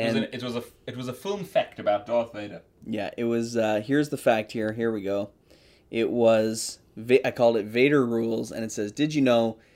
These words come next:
Speaker 2: in the original Star Wars, Darth Vader only had twelve minutes of screen time? Talk about making an impression."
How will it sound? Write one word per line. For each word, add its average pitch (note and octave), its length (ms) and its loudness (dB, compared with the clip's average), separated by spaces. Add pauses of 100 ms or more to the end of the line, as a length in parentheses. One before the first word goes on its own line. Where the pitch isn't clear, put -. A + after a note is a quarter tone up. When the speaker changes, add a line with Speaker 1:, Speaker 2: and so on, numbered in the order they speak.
(240)
Speaker 2:
in A#2+ 80 -2
the A#2+ 140 2
original C#3+ 420 2
Star A#2 340 4
Wars, A2 260 0
Darth A#2 280 0
Vader A2 340 -2
only G#2+ 220 -4
had G#2 220 -8
twelve B2 320 2
minutes A2 280 -4
of G2+ 120 -12
screen G#2 300 -8
time? G2+ 340 -8 (400)
Talk A2+ 240 0
about G#2+ 240 -2
making G2 300 -8
an F2+ 60 -6
impression." F#2+ 500 -8